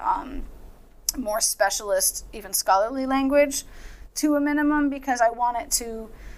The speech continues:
speak across all these different fields and be meaningful. And so, again, also that's why I keep directing people back to the data, because I'm like, whether you're a legal scholar or a historian or an anthropologist,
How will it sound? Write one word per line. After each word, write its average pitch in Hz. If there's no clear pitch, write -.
speak 269
across -
all -
these -
different -
fields -
and 196
be 226
meaningful. 240
And -
so, 233
again, 220
also 214
that's 196
why 202
I 190
keep 196
directing 185
people 185
back 175
to 190
the 180
data, 175
because -
I'm 359
like, 349
whether 196
you're 185
a 165
legal 190
scholar 180
or 175
a 175
historian 175
or 170
an 151
anthropologist, -